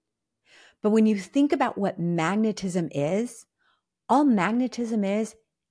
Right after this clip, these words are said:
is consciousness in the human experience. So what is magnetism? Okay, so we heard the definition, the literal definition.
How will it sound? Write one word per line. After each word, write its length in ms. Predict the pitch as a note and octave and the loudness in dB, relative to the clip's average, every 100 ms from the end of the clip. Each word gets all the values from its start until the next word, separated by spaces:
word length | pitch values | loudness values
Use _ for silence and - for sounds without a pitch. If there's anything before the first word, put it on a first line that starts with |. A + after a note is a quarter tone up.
| _ _ _ | _ _ _
is 140 | F#3+ F#3 | -4 -4
consciousness 1120 | - - F#3 F3 - D#3 - E2+ - - - _ _ | -10 -8 -4 -4 -4 -8 -8 -12 -12 -16 -18 _ _
in 120 | E3 | 0
the 60 | F3 | 0
human 340 | E3 D3+ C#3 | 0 -2 -2
experience. 680 | C3 - - - - - - _ _ _ _ _ _ _ _ _ _ _ _ _ _ _ _ _ _ _ | -6 -8 -8 -6 -10 -14 -20 _ _ _ _ _ _ _ _ _ _ _ _ _ _ _ _ _ _ _
So 180 | - A#3 | -2 -2
what 340 | F#3+ G3 B3+ - | 2 4 2 4
is 380 | G#3+ G3+ F#3 - _ | 2 2 -2 -14 _
magnetism? 880 | F3 E3 F#3 G#3+ A3 G#3+ A#3+ A#3 A3 _ _ _ _ _ _ _ _ _ _ _ _ _ | -2 0 0 -2 -2 -2 -2 -2 -6 _ _ _ _ _ _ _ _ _ _ _ _ _
Okay, 160 | F#3 G#3+ | -2 0
so 180 | G3 A3 | 2 2
we 160 | G3 | 2
heard 340 | G3+ - G3 F#3 | 0 0 0 2
the 60 | |
definition, 800 | F#3 E3+ F3+ D#3 C#3 F#3+ G#3+ A#3 - _ | 0 0 -2 -4 -4 -6 -4 -6 -10 _
the 80 | F#3 | -4
literal 480 | E3+ E3+ E3 F3 D#3+ | 0 -2 -2 -2 -4
definition. 760 | D3 D3 D3 C#3+ F#3+ G#3 A#3+ | -4 -4 -6 -6 -8 -6 -8